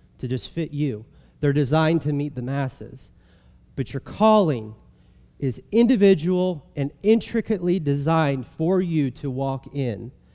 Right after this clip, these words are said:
It's just for you to walk out. I will settle you in your land.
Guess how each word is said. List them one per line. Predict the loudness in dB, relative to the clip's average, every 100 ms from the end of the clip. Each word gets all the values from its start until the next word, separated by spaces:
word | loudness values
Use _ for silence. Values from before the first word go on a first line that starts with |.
| _ _ _ -2
It's | -2 0
just | 4 4 4 -2
for | -2
you | 0 0 -2
to | -4
walk | -4 -4 -4 -4
out. | -6 -8 -18 -20 _ _ _ _ _ _ _ _ _ _ _ _ _ _ _ _ _ _ _ _ _ _ _ -20 _ _ _ -20 _ _ _ _ _ _ -20 -20 _ -2
I | 0
will | 0 -2
settle | 0 4 4 2
you | -2 -6 -10 -16 -20 _ _ _
in | -4 -2
your | 0
land. | 0 0 -2 -6